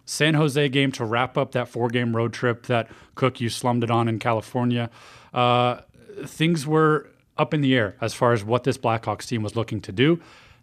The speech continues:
They now have a couple wins under their belt. They have points in a more consistent basis, and they're scoring goals.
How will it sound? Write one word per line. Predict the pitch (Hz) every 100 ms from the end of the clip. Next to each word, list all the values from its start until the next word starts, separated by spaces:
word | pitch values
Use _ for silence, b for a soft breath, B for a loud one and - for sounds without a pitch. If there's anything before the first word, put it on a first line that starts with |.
| -
They | 117
now | 113 117 113
have | 107 107 101
a |
couple | 101 - 104
wins | 113 160
under | 170 160
their | 156
belt. | 131 143 143 143
They | 131
have | 104 107 107 _ _
points | - 160 165 -
in | 135 117 110 117 _ _ _
a | 131
more | 131 135
consistent | - - - 190 175 127
basis, | 113 170 - 127 131 - - B B B B B _ _ _
and | - 117
they're |
scoring | 104 - - 147 156 113
goals. | - 107 87 - -